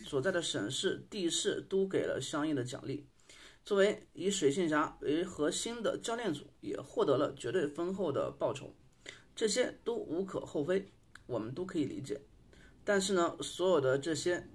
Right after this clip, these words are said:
钱不是白来的，我们不想把女足和金钱混为一谈，这是对女足姑娘们的不尊敬。水庆霞指导提出房子的梦想，在这么官方的场合，真是惊掉了很多人的下巴。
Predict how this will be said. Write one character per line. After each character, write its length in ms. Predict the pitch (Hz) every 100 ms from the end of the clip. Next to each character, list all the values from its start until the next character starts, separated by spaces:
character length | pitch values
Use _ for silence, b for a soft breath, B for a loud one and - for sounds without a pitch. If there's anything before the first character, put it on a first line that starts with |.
| -
钱 460 | - - 127 147 - - - - - -
不 140 | 131
是 140 | 131 139
白 160 | 110
来 160 | 104 69
的， 100 | - - - B B B -
我 100 | 151
们 100 | 175
不 120 | 196 240
想 320 | 165 123 - -
把 140 | - 104
女 220 | 131 131
足 280 | 123 147 -
和 160 | - 135
金 260 | 135 190 190
钱 220 | 143 139 -
混 260 | - 120
为 120 | 120
一 60 | 135
谈， 220 | 123 107 - - B B B
这 100 | -
是 100 | 208
对 240 | 220 220 -
女 200 | 135 135
足 220 | 135 147
姑 200 | 185 196
娘 160 | 202 156
们 160 | 135
的 80 | 113
不 280 | - - 139
尊 180 | 131 170
敬。 180 | - 90 - - B B B B B
水 140 | - 196
庆 140 | 254
霞 140 | 254
指 100 | 247
导 240 | 233 180 113
提 280 | - - 190
出 260 | 226 226 -
房 200 | - 151
子 60 | 202
的 100 | 220
梦 200 | 247 185
想， 240 | 151 - - - -
在 140 | - 185
这 160 | 247
么 100 | 214
官 260 | 160 214 214
方 120 | 226
的 80 | 208
场 180 | 143 101
合， 240 | - 104
真 200 | - 180
是 180 | 190 170
惊 280 | - 185 180
掉 180 | 190 151
了 140 | 104
很 240 | - 92 98
多 160 | 135
人 80 | 127
的 80 | 135
下 220 | 139 143
巴。 140 | -